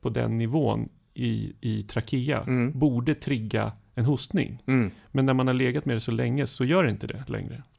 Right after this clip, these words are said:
Speaker 2: Och skulle det då vara bättre att man varierar? Alltså inte bra att man bara suger bort, utan också att man
Speaker 1: Ja, men tydligen så
Speaker 2: blåser, eller
Speaker 1: verkar
Speaker 2: vad?
Speaker 1: som att gasflödet upp, eller det är deras hypotes i alla fall, att gasflödet, alltså uppåt, behövs för att sensitisera,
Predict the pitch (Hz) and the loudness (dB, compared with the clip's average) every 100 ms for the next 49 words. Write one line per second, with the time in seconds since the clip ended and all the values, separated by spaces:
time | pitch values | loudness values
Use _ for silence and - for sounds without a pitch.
0 | - - - 156 147 147 143 143 135 170 | -2 0 4 4 8 8 8 6 6 2
1 | - - 120 123 120 117 113 110 120 120 | 2 0 0 2 0 0 -4 0 2 2
2 | 151 202 82 53 65 71 123 - 139 127 | 2 4 4 2 -2 -2 -2 2 2 2
3 | 160 156 135 95 113 120 110 110 117 110 | -2 -2 -6 -8 -2 2 4 4 2 2
4 | 107 - 123 117 156 - - - 107 110 | 2 0 -2 0 0 -2 -6 -8 -6 -2
5 | 113 110 - 123 113 110 95 110 - - | -2 -2 -6 -6 -2 -2 -4 -10 -14 -2
6 | 165 185 139 226 190 170 180 202 156 139 | 0 2 4 6 6 2 2 4 4 4
7 | 147 147 160 156 156 175 135 - - 180 | 4 6 4 2 4 6 4 0 0 2
8 | 175 139 - 147 139 - 143 156 156 170 | 2 -2 0 -2 -2 -8 -2 0 2 2
9 | 160 160 131 120 123 127 - 180 113 - | 4 2 2 0 -2 -4 -2 0 0 -4
10 | 117 - 117 - 151 127 - 151 139 135 | -6 -4 -4 0 2 2 0 2 2 0
11 | - _ _ 131 120 135 - 170 175 - | -8 _ _ -6 -4 -6 4 4 4 -4
12 | 123 120 - - - _ _ 135 113 143 | -4 -4 -8 -20 -20 _ _ 0 4 2
13 | - - 131 123 - - 120 117 123 - | 0 -4 2 2 0 0 0 0 -6 -10
14 | _ - 127 - 156 156 135 120 | _ -8 -8 -4 -2 0 0 -2